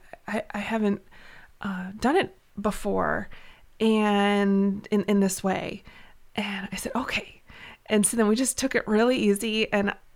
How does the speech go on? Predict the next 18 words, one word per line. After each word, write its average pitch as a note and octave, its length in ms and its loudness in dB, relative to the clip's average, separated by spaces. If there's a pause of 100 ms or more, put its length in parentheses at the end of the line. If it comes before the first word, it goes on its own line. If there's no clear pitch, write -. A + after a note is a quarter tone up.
(240)
I F#3+ 440 -2
talked - 280 -10
this - 140 -8
person G3 420 -2
through G3 220 -4
exactly G#3 500 -6
how G#3+ 180 0
it - 60 -2
was G3+ 160 -4
gonna G#3 240 0
work, F#3 560 0 (300)
and G3+ 80 -4
we G3 100 0
practiced, G#3 880 -4 (140)
and F#3+ 520 -2 (140)
they A3+ 600 -2
were G#3 180 -2
an G#3 100 -4